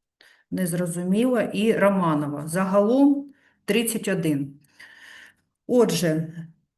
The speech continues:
на пленарному засіданні двадцять третьої сесії районної ради восьмого скликання з п'ятдесяти чотирьох депутатів загального складу на даний час зареєструвалось тридцять один депутат, е, а також двоє присутніх у робочому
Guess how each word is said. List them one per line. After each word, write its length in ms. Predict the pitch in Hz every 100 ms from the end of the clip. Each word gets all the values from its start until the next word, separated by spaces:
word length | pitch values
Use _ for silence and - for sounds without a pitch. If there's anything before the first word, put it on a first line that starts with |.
| _ _
на 120 | 208
пленарному 540 | 220 247 269 294 269 233
засіданні 560 | 214 226 269 240 226
двадцять 340 | 208 220 220 214
третьої 340 | 233 240 214
сесії 480 | 208 226 226 220 208
районної 480 | 202 202 214 202 196
ради 260 | 196 190
восьмого 440 | 185 202 202 202 190
скликання 580 | 190 185 180 180 190 202
з 80 |
п'ятдесяти 680 | 202 208 214 269 220 - 190
чотирьох 440 | 190 - 214 226
депутатів 560 | 208 196 196 214 220 202
загального 520 | 175 180 214 220 196
складу 680 | 190 - 175 165 151 208 220 - - -
на 180 | 196
даний 460 | 202 190 247 262 233
час 340 | - 226 202
зареєструвалось 960 | 185 202 208 - 226 208 208 202 185 175
тридцять 540 | - 226 254 254 226 -
один 380 | 208 202 202 170
депутат, 720 | 190 185 175 170 160 196 - _ _ _ - - - - - _ _ -
е, 640 | 180 180 175 170 165 160
а 80 | 185
також 360 | 196 247 240 202
двоє 260 | 185 233
присутніх 600 | 226 220 208 226 220 202
у 40 | 202
робочому 580 | 196 196 202 202 185